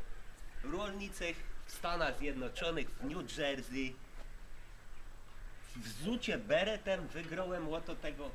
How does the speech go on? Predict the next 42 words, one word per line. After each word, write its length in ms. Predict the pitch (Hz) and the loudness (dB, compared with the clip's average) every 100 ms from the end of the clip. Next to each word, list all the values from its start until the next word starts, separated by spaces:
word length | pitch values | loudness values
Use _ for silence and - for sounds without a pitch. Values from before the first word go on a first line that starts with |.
| - | -2
motora. 520 | 139 151 - 110 - - 302 | -2 -2 -4 -4 -2 -2 0
No 80 | 381 453 | 2 2
to 100 | 494 | 2
motor 440 | 494 523 - - | 4 2 2 2
jak 160 | 226 233 | 0 0
motor 420 | 240 240 - 185 - | 0 0 -2 -6 -4
to 60 | |
jest, 240 | 107 98 - | -6 -6 -6
to 60 | |
jest 200 | 117 117 | -8 -8
nic 140 | 104 - | -8 -8
specjalnego, 840 | - 151 - 143 143 151 107 101 95 | -6 -6 -4 -6 -4 -6 -4 -6 -6
no 60 | 98 | -4
ale 160 | 113 135 | -2 -2
go 140 | 139 | -2
wygrałem, 640 | 139 147 135 147 147 147 135 | -2 -2 0 0 0 0 -2
dali 280 | 131 135 139 | -2 0 0
mnie 160 | 139 131 | -2 -2
go, 120 | 139 | -2
no 80 | 139 | -2
i, 60 | 147 - - - - | -2 -4 -6 -6 -6
i 60 | - | -4
co 140 | 233 | 0
ja 100 | 190 | 0
mam 140 | 117 | 0
teraz 340 | 101 107 98 98 | -4 -4 -4 -4
robić 320 | 107 98 101 | -4 -4 -6
z 100 | - | -6
nim, 100 | 104 - | -6 -4
pociąć, 340 | 110 - - - | -4 -2 -4 -4
kurde? 240 | - 101 85 - - - - - - | -4 -4 -4 -6 -4 -2 -2 -2 0
Żeby 260 | 175 180 | 2 2
oni 180 | 196 208 | 2 0
mnie 180 | 202 190 | 0 2
dali, 260 | 196 196 190 | 4 4 4
a 100 | 165 | 4
jakoś, 240 | 156 143 | 4 -2
kurde, 380 | - 160 156 147 | -2 -2 0 0
byli 220 | 147 135 | 2 2
w 180 | 113 113 | 0 0
Łezkę 460 | 160 202 - 214 | 0 0 -2 2
albo 220 | 175 151 | 2 2